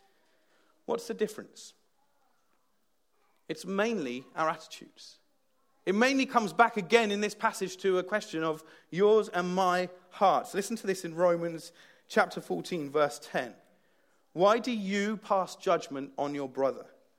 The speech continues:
Or why do you despise your brother?" Can you hear there how,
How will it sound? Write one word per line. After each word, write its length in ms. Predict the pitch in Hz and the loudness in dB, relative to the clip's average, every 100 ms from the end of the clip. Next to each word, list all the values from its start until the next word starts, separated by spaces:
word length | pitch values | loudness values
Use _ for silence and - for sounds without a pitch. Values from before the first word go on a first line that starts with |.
| _ _ _ _ | _ _ _ _
Or 140 | 160 156 | 0 2
why 380 | 156 196 208 208 | 2 2 2 -2
do 140 | 185 | -6
you 500 | 165 175 202 139 143 | -8 -6 -4 -4 -6
despise 1000 | 143 - - - 220 190 131 110 110 - _ _ _ _ _ | -10 -10 -12 -4 2 2 2 -2 -12 -18 _ _ _ _ _
your 140 | 135 113 | -6 -4
brother?" 360 | 113 104 - - _ _ _ _ _ _ _ _ _ _ _ _ _ _ _ _ _ _ _ _ | -4 -6 -12 -20 _ _ _ _ _ _ _ _ _ _ _ _ _ _ _ _ _ _ _ _
Can 120 | 185 | -4
you 100 | 202 | -2
hear 260 | 202 220 196 | 0 0 2
there 160 | 170 | 0
how, 300 | 156 165 156 | 2 0 -2